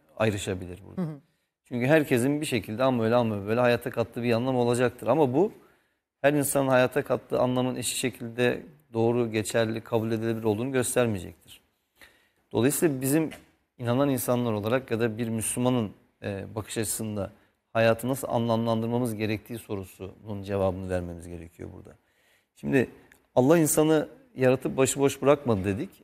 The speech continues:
Speaker 1: Allah insanı yaratıp başıboş bırakmadıysa ona bir takım sorumluluklar yükledi demektir.
Speaker 2: Evet.
Speaker 1: Bu sorumlulukları yerine getirmesidir aslında inanan insanın hayatını anlamlı kılan şey.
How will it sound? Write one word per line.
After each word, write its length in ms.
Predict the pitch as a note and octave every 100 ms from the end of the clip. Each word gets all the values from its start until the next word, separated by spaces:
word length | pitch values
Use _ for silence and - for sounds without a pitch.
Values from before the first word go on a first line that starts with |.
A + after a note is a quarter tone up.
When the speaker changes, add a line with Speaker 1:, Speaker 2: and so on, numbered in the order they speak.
| _ -
Speaker 1:
Allah 200 | A#2 C#3
insanı 240 | C3+ C#3+
yaratıp 300 | C3+ C3+ C#3+
başıboş 420 | C3 - C#3 -
bırakmadıysa 500 | D3 D#3 B2+ A2 -
ona 180 | E3 D3
bir 40 | C3
takım 280 | C3 F3
sorumluluklar 560 | D#3+ D3 D3 C#3+ C#3+ D3
yükledi 340 | A#2 - G2
demektir. 500 | F#2 F#2 F#2 - F#3 -
Speaker 2:
Evet. 220 | D#3+ C3+
Speaker 1:
Bu 60 |
sorumlulukları 540 | C3+ F#3+ E3 E3 F3+ E3
yerine 260 | D#3 E3+
getirmesidir 600 | D3+ D3 D3+ D3+ D3 D#3+
aslında 440 | C3 G#2 A2+ G#2+ G#2
inanan 340 | G2+ G#2 G2+
insanın 280 | G2 - A2
hayatını 360 | G#2+ G2+ G#2 G#2
anlamlı 320 | G2 F#2 F2+
kılan 220 | F#2+ F2+
şey. 200 | -